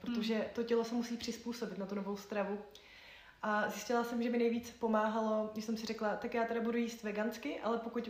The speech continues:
dostanu chuť tady na tvaroh nebo na lososa, což bylo ze začátku hodně, tak si to dám. A pak to vlastně samo vyšumělo tím, že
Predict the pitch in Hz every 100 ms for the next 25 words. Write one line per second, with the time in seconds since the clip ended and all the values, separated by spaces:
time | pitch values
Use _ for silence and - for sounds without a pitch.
0 | - 220 233 226 226 226 220 214 214 -
1 | 254 247 247 226 214 214 226 254 262 254
2 | 240 226 233 220 240 240 - 233 233 226
3 | 220 220 247 262 208 202 302 - - -
4 | - - 240 254 262 262 269 - 262 262
5 | 247 302 294 214 208 220 220 214 220 220